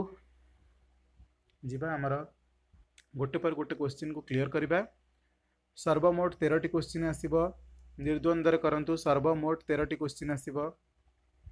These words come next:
ସର୍ବମୋଟ ତିରିଶ, ତେରଟି କୋଶ୍ଚିନ୍ ଆସିବ। ତିରିଶ ସେକେଣ୍ଡ ଏବେ ଶେଷ ହୋଇସାରିଛି ଆପଣଙ୍କ ସ-, ଉଁ, ଦେଢ଼ ମିନିଟ୍ରୁ, ଦେଢ଼ ମିନିଟ୍ରୁ ତେର ମିନିଟ୍ ତିରିଶ ସେକେଣ୍ଡ କୋଶ୍ଚିନ୍, ଏ, ଟାଇମ୍ ସରି ସାରିଛି।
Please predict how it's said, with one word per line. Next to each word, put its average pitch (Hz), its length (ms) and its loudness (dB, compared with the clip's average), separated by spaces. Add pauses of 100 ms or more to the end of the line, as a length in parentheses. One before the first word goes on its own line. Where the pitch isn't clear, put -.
(720)
ସର୍ବମୋଟ 151 680 -2
ତିରିଶ, 139 320 0 (180)
ତେରଟି 143 300 2
କୋଶ୍ଚିନ୍ 147 320 -4
ଆସିବ। 143 200 -6
ତିରିଶ 151 280 0
ସେକେଣ୍ଡ 160 280 0
ଏବେ 156 140 2
ଶେଷ 143 220 -4
ହୋଇସାରିଛି 151 480 0
ଆପଣଙ୍କ 156 300 2
ସ-, 143 380 -2 (440)
ଉଁ, 135 140 -2 (120)
ଦେଢ଼ 135 220 4
ମିନିଟ୍ରୁ, 156 400 0 (2750)
ଦେଢ଼ 131 260 -4
ମିନିଟ୍ରୁ 156 440 -4 (120)
ତେର 135 220 -2
ମିନିଟ୍ 151 400 -6 (220)
ତିରିଶ 139 280 0
ସେକେଣ୍ଡ 156 280 -2
କୋଶ୍ଚିନ୍, 135 440 -2
ଏ, 120 160 0 (300)
ଟାଇମ୍ 131 200 0
ସରି 135 240 -4
ସାରିଛି। 160 460 -4